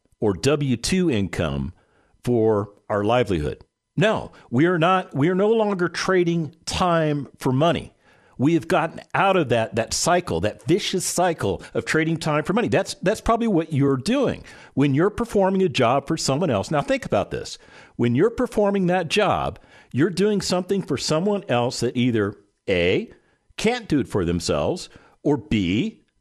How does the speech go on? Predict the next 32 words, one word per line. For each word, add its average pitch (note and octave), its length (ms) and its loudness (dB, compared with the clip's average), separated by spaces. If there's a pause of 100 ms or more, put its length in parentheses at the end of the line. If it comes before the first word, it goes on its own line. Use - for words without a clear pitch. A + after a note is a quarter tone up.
they A#3+ 120 2
just C#4 260 -4
don't B3+ 240 -2
care D#4+ 260 2
to D4 100 0
do B2+ 160 0
it G#2+ 120 -4
for G#2 180 0
themselves. D#2+ 560 -2 (140)
That's G3 180 -2
why F#3 160 2
they F3 140 0
hired F3 400 0
you A#3 180 2
to F3+ 140 0
do C3+ 160 2
that C#3+ 200 0
particular C#3+ 460 -2
work. - 420 -4 (300)
And G#2+ 180 0
you're D#3 160 2
doing E3 360 0
that G#3+ 200 -2
particular A3+ 440 -2
work, C#3 320 0
and G#2+ 100 0
you're A#2 140 0
trading E3+ 540 0 (260)
your D3 280 2
time, D#3 540 -2 (240)
your C3 460 2
experiences, D3 960 0